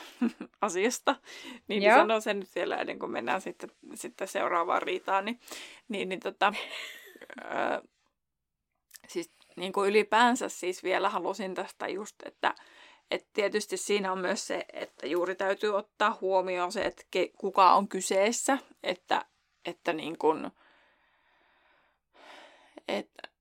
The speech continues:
Speaker 1: että me ollaan kaikki niin erilaisia, että sitten jotkut pystyy ottaa paremmin vastaan sitä tietoa ja näin edelleen.
Speaker 2: Mm.
Speaker 1: Mutta kun,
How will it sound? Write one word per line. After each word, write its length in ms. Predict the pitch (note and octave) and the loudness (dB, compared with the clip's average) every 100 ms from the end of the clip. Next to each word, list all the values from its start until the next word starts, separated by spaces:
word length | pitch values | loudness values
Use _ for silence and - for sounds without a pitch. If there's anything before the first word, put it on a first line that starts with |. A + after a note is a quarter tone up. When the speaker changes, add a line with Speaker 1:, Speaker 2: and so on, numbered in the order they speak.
| - | -12
Speaker 1:
että 240 | G#3+ - | -10 -2
me 80 | G#3+ | 4
ollaan 220 | A#3 B3 | 6 10
kaikki 320 | C4+ C4+ C4+ | 10 8 6
niin 180 | C4 C4 | 4 6
erilaisia, 840 | C4 C#4+ C#4 A#3 A3+ A#3+ A#3+ A3 - | 6 6 8 8 6 8 10 10 10
että 280 | G#3 - | 0 -2
sitten 500 | G#3 G3+ - G#3 G#3 G3+ | -4 -4 -4 -2 -2 -4
jotkut 440 | - G3 - G3+ - | 0 0 0 -4 -2
pystyy 340 | F#3 - G3 | -6 -2 2
ottaa 300 | F#3 - F#3 | 2 2 -2
paremmin 500 | - F#3 D#3+ D#3 D#3 | 2 2 2 -2 0
vastaan 460 | - F#3 - - F#3+ | 0 0 -4 -6 -6
sitä 260 | - - | -8 -10
tietoa 480 | - - - - - | -6 -4 -4 -4 -6
ja 120 | - | -6
näin 220 | - - - | -8 -10 -10
edelleen. 540 | - - - - A3 | -8 -8 -6 -4 -2
Speaker 2:
Mm. 260 | G#3 G3 G3 | -2 -4 -8
Speaker 1:
Mutta 280 | G3 - F#3+ | -8 0 0
kun, 340 | F#3 F#3 F3+ | 2 -2 -4